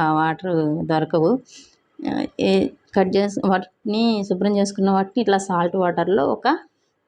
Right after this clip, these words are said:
ఓ, ఫైవ్ మినిట్స్,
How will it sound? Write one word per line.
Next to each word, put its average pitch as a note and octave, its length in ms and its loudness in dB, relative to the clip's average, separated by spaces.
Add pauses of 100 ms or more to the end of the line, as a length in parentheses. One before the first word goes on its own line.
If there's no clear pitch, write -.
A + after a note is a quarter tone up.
(800)
ఓ, G#3+ 100 -2 (380)
ఫైవ్ F3+ 540 0
మినిట్స్, F3+ 420 0